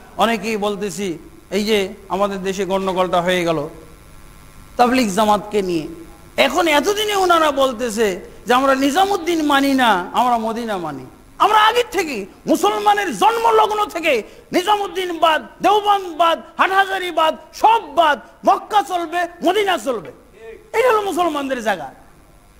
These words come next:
এই জায়গাগুলো কেন মুসলমানদের? এখানে কোরআন নাজিল হয়েছে, এখানে নবীর জন্ম হয়েছে। কোরআন এবং হাদিসকে আল্লাহর রসুল সাল্লাল্লাহু আলাইহি ওয়াসাল্লাম হাতে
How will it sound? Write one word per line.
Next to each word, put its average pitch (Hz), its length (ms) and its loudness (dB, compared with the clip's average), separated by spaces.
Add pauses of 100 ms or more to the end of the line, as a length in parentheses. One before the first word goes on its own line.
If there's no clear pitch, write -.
(320)
এই 247 140 0
জায়গাগুলো 339 440 0
কেন 349 260 2
মুসলমানদের? 349 640 -2 (240)
এখানে 240 420 -2 (220)
কোরআন 302 260 2
নাজিল 277 380 -2
হয়েছে, 202 400 -2 (200)
এখানে 233 300 0
নবীর 285 400 2
জন্ম 269 260 -2
হয়েছে। 208 440 -4 (240)
কোরআন 339 320 4
এবং 311 240 0
হাদিসকে 240 840 -2 (340)
আল্লাহর 269 360 4
রসুল 247 320 -4
সাল্লাল্লাহু 254 280 0
আলাইহি 247 140 -6
ওয়াসাল্লাম 226 260 0 (720)
হাতে 311 400 0